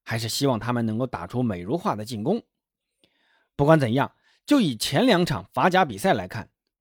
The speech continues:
波帅不光要想好梅西来了之后的进攻如何打，也需要好好思量一下豪华战舰的防守如何去布置。上一代的银河战舰论阵容豪华程度不逊色于他们，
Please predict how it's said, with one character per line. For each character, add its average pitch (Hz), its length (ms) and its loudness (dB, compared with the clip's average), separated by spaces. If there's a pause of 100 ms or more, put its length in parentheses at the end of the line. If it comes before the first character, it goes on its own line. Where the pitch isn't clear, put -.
波 240 160 10
帅 185 240 6
不 233 180 -4
光 247 180 4
要 208 140 4
想 143 320 -2
好 104 180 -6
梅 113 220 0
西 247 180 0
来 143 160 0
了 151 120 2
之 151 100 -2
后 190 160 0
的 120 100 -2
进 151 240 0
攻 165 240 0
如 139 200 -2
何 160 180 0
打， - 200 -8 (360)
也 123 180 -2
需 180 200 -4
要 202 100 8
好 - 160 -4
好 120 180 -2
思 269 200 0
量 202 200 4
一 107 40 -6
下 - 220 -12 (340)
豪 220 260 6
华 156 160 4
战 165 180 2
舰 131 140 0
的 98 100 -4
防 147 300 -2
守 - 220 -8 (240)
如 139 260 0
何 131 140 0
去 - 120 -4
布 185 200 0
置。 - 160 -16 (680)
上 247 280 8
一 165 60 4
代 156 140 8
的 139 100 4
银 135 260 2
河 170 160 4
战 175 160 4
舰 131 220 -4 (140)
论 143 280 4
阵 240 180 6
容 151 140 2
豪 160 220 0
华 175 120 6
程 127 240 0
度 185 200 -6 (340)
不 135 160 0
逊 226 240 2
色 160 200 4
于 110 100 0
他 104 180 -6
们， 87 100 -10